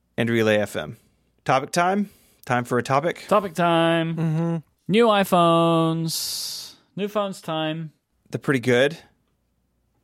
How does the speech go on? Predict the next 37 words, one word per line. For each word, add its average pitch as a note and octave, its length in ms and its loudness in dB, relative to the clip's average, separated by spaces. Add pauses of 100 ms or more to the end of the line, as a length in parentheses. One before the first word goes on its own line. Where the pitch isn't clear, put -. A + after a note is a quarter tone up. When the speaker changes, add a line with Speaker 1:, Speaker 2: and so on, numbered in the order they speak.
(100)
Speaker 1:
Better B2 200 4
than A#2+ 140 -2
last A#2 320 -2
year. C#3 340 0 (300)
A A#2+ 80 2
lot A#2+ 200 2
better B2 200 2
than A#2+ 120 -4
a A#2+ 60 0
few C#3 180 -2
years A#2+ 220 0
ago. A2+ 400 -2 (260)
Speaker 3:
They're E3+ 100 -10
pretty A3 220 -2
nice. C#3 460 -4 (580)
Speaker 1:
Federico, D3 460 0
what? C3 260 2
Let's C#3 140 0
start D#3+ 180 2
with C#3 140 -4
you. A#2 300 0 (240)
What B2+ 320 2
Speaker 3:
Mm. E3 440 -2
Speaker 1:
do A#2+ 100 -2
you B2+ 80 4
have B2 120 0
new B2+ 100 -2
phones C3 280 -2
hanging, C3+ 240 -2
hanging C#3 260 -2
around? D3 320 -2 (320)
Speaker 3:
Well, A#3 160 2
there A3+ 200 4
has A#3+ 280 0
been G#3+ 200 2
a G3+ 60 4
development, D3+ 920 -2